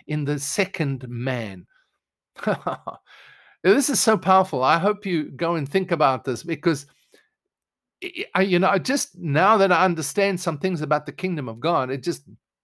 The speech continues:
it's re-, really powerful, really powerful. So where the man from the earth lost it, the man from heaven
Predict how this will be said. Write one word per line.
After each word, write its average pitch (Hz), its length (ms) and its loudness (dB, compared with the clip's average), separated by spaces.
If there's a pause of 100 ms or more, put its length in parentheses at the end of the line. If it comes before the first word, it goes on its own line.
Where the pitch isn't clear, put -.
(600)
it's - 280 -10
re-, 160 200 -2
really 170 300 -2
powerful, - 580 -4
really 147 260 -4
powerful. 139 500 -4 (560)
So 170 300 4
where 180 340 4
the 143 120 2
man 190 360 2
from 175 180 0
the 160 140 -4
earth 180 260 4
lost 156 400 2
it, 107 140 -10
the 123 80 -4
man 147 260 -2
from 131 180 -6
heaven 110 460 -6